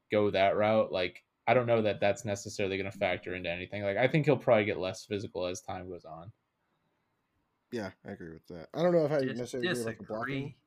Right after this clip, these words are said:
Speaker 3: If you prevent the need to block a shot, I don't get fantasy points. That's a bad deal for me. <laughs>
Speaker 1: Well, that's what I thought too. I was like, that, that's me, like, looking at, like, 'cause that was someone else's opinion, but I was like, um, Alexander Edler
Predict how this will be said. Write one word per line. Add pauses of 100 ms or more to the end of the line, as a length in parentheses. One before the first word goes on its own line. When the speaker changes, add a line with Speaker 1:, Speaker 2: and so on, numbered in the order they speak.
(1000)
Speaker 3:
If
you
prevent
the
need
to
block
a
shot,
I
don't
get
fantasy
points.
That's
a
bad
deal
for
me. (200)
<laughs> (100)
Speaker 1:
Well,
that's
what
I
thought
too.
I
was
like,
that,
that's
me,
like,
looking
at,
like, (140)
'cause
that
was
someone
else's
opinion,
but
I
was
like, (120)
um, (500)
Alexander
Edler